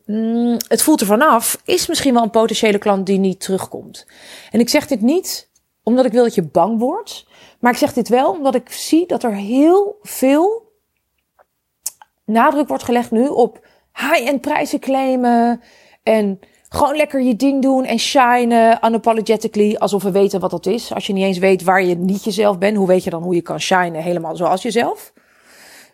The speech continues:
Maar ook elkaar bashen of denken dat dingen helemaal anders moeten. Er wordt zoveel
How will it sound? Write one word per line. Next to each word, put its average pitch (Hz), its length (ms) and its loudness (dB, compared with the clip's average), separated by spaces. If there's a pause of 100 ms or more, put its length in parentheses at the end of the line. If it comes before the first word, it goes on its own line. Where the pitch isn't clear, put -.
(680)
Maar 254 260 2
ook 302 340 0 (760)
elkaar 247 540 0
bashen 214 800 2
of 214 180 -2
denken 233 380 -2
dat 208 320 -6
dingen 214 300 0
helemaal 240 420 0
anders 214 320 -2
moeten. 208 460 0 (880)
Er 233 180 0
wordt 262 200 -2
zoveel 311 520 0